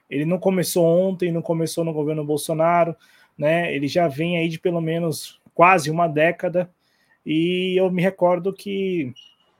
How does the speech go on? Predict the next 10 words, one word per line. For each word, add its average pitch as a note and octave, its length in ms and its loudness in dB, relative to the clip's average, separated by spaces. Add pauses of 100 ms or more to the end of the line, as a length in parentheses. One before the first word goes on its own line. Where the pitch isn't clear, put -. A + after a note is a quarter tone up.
(480)
quando D#3+ 320 -2
nós F3+ 260 4
falávamos, E3 640 2
apontávamos D#3 880 -2
o - 20 -10
desequilíbrio D3 960 -4 (360)
por D3+ 220 0
parte D#3+ 360 2
do D#3 120 -4
judiciário, D#3 1000 0